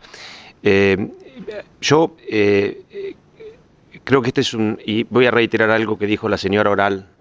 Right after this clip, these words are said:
eh, creo que fue en el día de ayer, respecto de que este es un trabajo colectivo de la comisión. Creo que desde mi perspectiva, a pesar de que soy nuevo en la comisión, entiendo que cuando hay temas, eh,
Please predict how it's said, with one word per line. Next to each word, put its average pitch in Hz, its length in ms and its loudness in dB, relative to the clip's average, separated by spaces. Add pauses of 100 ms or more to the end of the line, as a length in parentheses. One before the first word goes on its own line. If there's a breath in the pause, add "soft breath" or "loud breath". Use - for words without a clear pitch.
(140)
eh, 90 460 -6
creo 104 200 2
que 92 100 0
fue 104 140 -2
en 98 60 2
el 95 80 0
día 95 160 2
de 90 80 0
ayer, 98 360 -2 (360 loud breath)
respecto 104 440 -2
de 101 80 0
que 110 100 0
este 113 160 0
es - 80 0
un 101 100 2
trabajo 98 400 0
colectivo 95 560 -2
de 85 60 0
la 85 100 -4
comisión. 87 460 -6 (800 loud breath)
Creo 113 340 2
que 107 560 2 (240)
desde 107 240 0
mi 135 160 4
perspectiva, 110 840 -2 (240)
a - 80 -10
pesar - 280 0
de 107 80 2
que 92 100 -6
soy 104 180 0
nuevo 107 340 2
en 92 60 -2
la 92 100 -2
comisión, 95 540 -2 (540 loud breath)
entiendo 127 400 2
que 110 140 0
cuando 110 340 0
hay 110 120 0
temas, 98 640 -4 (400)
eh, 92 340 2